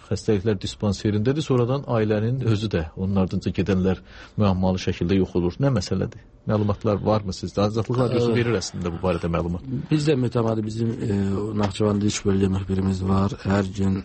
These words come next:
Speaker 2: gündə bir neçə dəfə əlaqə saxlayırıq. Amma bu müxbirlər də hara gedirlər, gəzirlər rəsmi qurumlara, şifahi və yazılı sorular da versələr də belə, heç bir məlumat əldə edə bilmirlər.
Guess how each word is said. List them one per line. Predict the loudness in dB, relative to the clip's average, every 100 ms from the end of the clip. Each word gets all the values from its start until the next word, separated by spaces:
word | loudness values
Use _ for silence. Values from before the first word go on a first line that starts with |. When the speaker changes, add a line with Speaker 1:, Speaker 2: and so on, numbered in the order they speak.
| -10 -10 -4 0
Speaker 2:
gündə | 2 4
bir | 2 0
neçə | 0 -2
dəfə | 0 2
əlaqə | 2 0 0
saxlayırıq. | 0 2 2 2 0 0
Amma | 2 2 0 -2
bu | 0 2 2
müxbirlər | 0 0 0 2
də | 0
hara | 0 -2
gedirlər, | -2 -2 0 0 2
gəzirlər | 0 2 2 2
rəsmi | 0 0 0
qurumlara, | 2 0 2 0 -2 -8 -20 -20 -20 -16
şifahi | -6 0 0 2 4 4 2 0 0
və | 0 0
yazılı | 0 -4
sorular | -2 0 2 0 0
da | 0 2
versələr | 2 2 0 0 0
də | -2
belə, | -2 0 0 -2 -4 -6 -2 2 2
heç | 2
bir | 0 2
məlumat | 2 2 0 0
əldə | 0 0 2
edə | 0
bilmirlər. | 0 -2 -4 -4 -2 -4